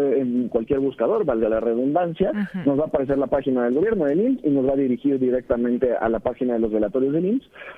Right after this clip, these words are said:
Speaker 1: O en su defecto podemos entrar a la página del fideicomiso, que pues al final del día es como la mano derecha de los velatorios del imss.
Speaker 2: Eso.
Speaker 1: Eh, esta página es Fibeso, F I B E S O
Speaker 2: Ujú.
Speaker 1: punto M X.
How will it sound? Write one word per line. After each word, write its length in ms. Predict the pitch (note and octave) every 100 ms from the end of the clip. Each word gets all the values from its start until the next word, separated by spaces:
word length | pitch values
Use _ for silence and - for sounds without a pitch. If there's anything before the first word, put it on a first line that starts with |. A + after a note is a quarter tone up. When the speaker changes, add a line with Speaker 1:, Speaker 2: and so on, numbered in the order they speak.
| -
Speaker 1:
O 220 | - - -
en 140 | A#3+
su 140 | - G#3+
defecto 400 | G#3+ A3 G#3 F#3+
podemos 320 | F3+ F#3 E3+
entrar 240 | C#3+ D3+
a 60 | D#3
la 100 | C3+
página 400 | D3 C#3 C#3+ B2+
del 140 | A2+
fideicomiso, 720 | A#2+ A#2 A#2 A#2+ B2+ D3+ D#3 C#3+
que 120 | G#2+
pues 180 | G#2 A2
al 100 | G#2
final 260 | A2+ B2+
del 120 | B2
día 100 | B2
es 60 | A#2
como 180 | A#2+ A2
la 100 | G#2+
mano 300 | C3 C3+ B2
derecha 300 | A#2+ A#2 A2+
de 80 | G#2
los 120 | G2+
velatorios 460 | G2 F#2+ A2 G#2
del 140 | A#2+ F3+
imss. 240 | A#3 - - F#3
Speaker 2:
Eso. 280 | E3+ - C3+
Speaker 1:
Eh, 360 | C3 B2+ C3
esta 160 | C#3 D3
página 500 | D#3 D3 D#3 D3 C3+
es 200 | C3+ C3 -
Fibeso, 580 | D3+ D3+ F3 F#3+ - C4 -
F 340 | C#3+ - D3+ -
I 200 | D3 D3 C3
B 280 | C3+ F#3+ -
E 260 | B2+ D3+ - -
S 340 | C3 B2+ B2
O 280 | C3 D#3 F4+ - F#3
Speaker 2:
Ujú. 180 | F#3+ F#3
Speaker 1:
punto 300 | D#3+ D#3 D#3
M 320 | C#3 C#3+ D3 F#3
X. 140 | -